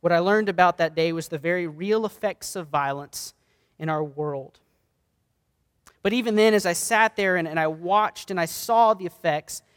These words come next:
and had seen what had happened with my own two eyes, it's right in front of me. Even then, the violence still kind of felt distant because it hadn't happened to me or someone I loved.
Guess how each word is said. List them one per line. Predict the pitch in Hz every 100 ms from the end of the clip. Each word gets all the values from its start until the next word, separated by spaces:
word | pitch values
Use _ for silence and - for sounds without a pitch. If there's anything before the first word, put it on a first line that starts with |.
| _
and | 170
had | 160
seen | - - 254 254 240
what | 208
had | 175
happened | 208 208 202
with | 185 185
my | 175
own | 202 226
two | 208 - 165
eyes, | 170 170 170
it's | -
right | 185 220 233
in | 202
front | - 196
of | 185
me. | 185 180 _ -
Even | 269 247 220
then, | 233 226 175
the | 165
violence | 165 202 247 220 -
still | - 214
kind | - 190
of | 175
felt | 185 160 143
distant | 180 - 175 - _ -
because | 180 196
it | 180
hadn't | 233 - 202
happened | 185 196 190
to | 160
me | 165 165
or | 156
someone | - 160 151
I | 135
loved. | 135 113 - -